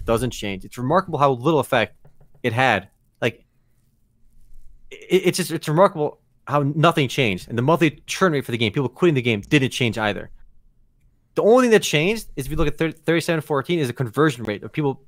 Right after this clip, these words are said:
willing to pay money. The people that didn't spend any money before, people are spending money now from the pay-to-win weapons has changed. So I thought it was pretty, pretty remarkable. Just, this is a really good case study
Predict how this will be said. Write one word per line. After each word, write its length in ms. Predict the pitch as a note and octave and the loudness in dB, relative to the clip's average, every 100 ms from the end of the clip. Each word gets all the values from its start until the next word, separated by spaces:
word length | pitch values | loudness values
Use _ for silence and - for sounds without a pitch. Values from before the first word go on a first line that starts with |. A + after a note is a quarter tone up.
| - | -8
willing 260 | B2+ D#3 | -2 0
to 80 | D3+ | -2
pay 180 | - C3 | -2 -2
money. 320 | A#2 G2+ F2+ - - - - - | 0 -2 -4 -14 -18 -18 -14 -6
The 60 | |
people 140 | C3+ D#3+ | 2 2
that 120 | C3 | 4
didn't 160 | D#3+ | 2
spend 180 | D3 C#3+ | 0 -2
any 120 | C#3 | -2
money 160 | E3 F3+ | -2 0
before, 280 | F3 - G3 | -2 -2 -2
people 140 | D#3 | 0
are 40 | C#3+ | -4
spending 200 | D3+ C#3 | -4 -4
money 160 | B2+ | -4
now 240 | A#2 G#2 E2+ | -2 -2 -2
from 140 | G#2+ | -6
the 60 | G#2 | -4
pay-to-win 300 | A2+ G#2+ G2+ | -2 -2 -2
weapons 260 | F#2+ F#2+ | -4 -6
has 100 | F#2+ | -14
changed. 360 | - G2 E2 - _ _ - - | -10 -10 -10 -16 _ _ -20 -20
So 160 | - C3+ | 0 2
I 40 | |
thought 120 | C#3 | 4
it 40 | C3+ | 2
was 100 | - | 2
pretty, 300 | B2+ A2+ A2 | -2 -2 -2
pretty 200 | A#2+ A2 | -4 -4
remarkable. 460 | G#2+ G#2+ - F#2 | -2 -4 -4 -12
Just, 220 | G2 F#2+ _ _ _ | -12 -14 _ _ _
this 80 | F3+ | -2
is 60 | |
a 40 | F#3 | 4
really 180 | A3 G3+ | 6 6
good 160 | D3+ | 4
case 220 | - F3 | 0 0
study 380 | - A2 F#2+ F#2 | 0 -2 -2 -6